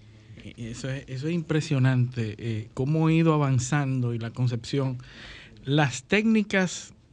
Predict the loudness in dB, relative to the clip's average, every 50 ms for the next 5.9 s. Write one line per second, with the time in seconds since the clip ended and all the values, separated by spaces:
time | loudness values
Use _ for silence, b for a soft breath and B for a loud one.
0 | -8 -2 0 0 0 2 2 2 2 2 2 2 2 2 2 2 0 0 2 2
1 | 2 4 4 2 2 4 4 4 4 2 2 2 2 2 4 4 2 0 -2 -4
2 | -4 -2 0 0 0 0 0 2 2 4 4 4 2 2 2 2 2 2 0 0
3 | -2 0 0 2 2 4 4 4 4 2 2 0 0 0 0 0 0 0 0 0
4 | 0 2 2 2 2 2 2 2 2 2 4 4 2 2 0 -6 -10 -8 -6 -6
5 | -4 -4 -2 -2 -2 -2 0 -2 -2 0 0 0 0 0 0 -2 -4